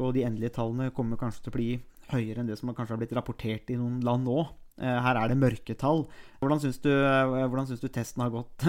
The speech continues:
<laughs> har få-, gått så langt? Er vi, eh, for Norge? Hva er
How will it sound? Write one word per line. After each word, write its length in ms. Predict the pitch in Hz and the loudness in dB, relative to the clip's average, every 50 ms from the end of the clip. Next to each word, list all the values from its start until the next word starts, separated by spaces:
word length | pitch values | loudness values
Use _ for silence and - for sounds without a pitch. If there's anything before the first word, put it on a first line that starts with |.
| 147 | 4
<laughs> 160 | 127 131 123 | 4 2 0
har 320 | 127 127 123 120 117 127 127 | 0 0 -2 -2 -2 -4 -6
få-, 180 | - - 120 - | -6 -6 -8 -6
gått 180 | - 127 123 - | -6 -8 -8 -8
så 140 | - - 120 | -6 -6 -4
langt? 220 | 120 135 160 165 - | -2 -2 -2 -2 -2
Er 140 | 143 135 127 | -2 0 0
vi, 160 | 131 131 131 131 | 2 2 2 2
eh, 280 | 131 127 123 123 120 120 117 117 - - - - - - - - - - | 2 0 0 0 -2 -2 -2 -4 -4 -6 -8 -8 -10 -12 -12 -12 -14 -6
for 160 | - - 139 | -2 0 2
Norge? 300 | 127 120 117 117 151 165 147 | 2 2 0 0 -2 -2 0
Hva 160 | 139 135 135 | 2 2 4
er 520 | 135 131 131 131 131 127 123 123 123 123 | 4 4 4 4 2 2 0 -2 -2 -4